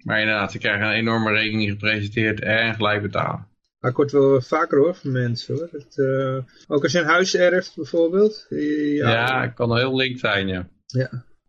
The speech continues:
Speaker 1: Ook een be-, maar bij, bij bedrijven ook. Maar ik geloof dat dat, hebben ze wel een keer, was het een tijdje zo erg dat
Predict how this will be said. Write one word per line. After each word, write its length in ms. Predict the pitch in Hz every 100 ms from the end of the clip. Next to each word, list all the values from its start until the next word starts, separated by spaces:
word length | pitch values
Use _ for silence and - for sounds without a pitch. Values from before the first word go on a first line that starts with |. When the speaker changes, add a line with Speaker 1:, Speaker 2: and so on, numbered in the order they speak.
| -
Speaker 1:
Ook 160 | 131
een 120 | 135
be-, 120 | 127 127
maar 200 | 135 123
bij, 180 | 123 120
bij 220 | 120 120
bedrijven 520 | 117 117 143 139 123
ook. 120 | 131
Maar 140 | 123 101
ik 60 | 104
geloof 180 | 120
dat 180 | 110 120
dat, 360 | 127 123 - _
hebben 320 | - 117 120 123
ze 80 |
wel 220 | 117 117 117
een 100 | 113
keer, 480 | 135 120 120 117 -
was 160 | 123
het 100 | 120
een 120 | 117 -
tijdje 360 | 127 120 113
zo 220 | 110 123 -
erg 320 | 117 117 117
dat 300 | 117 113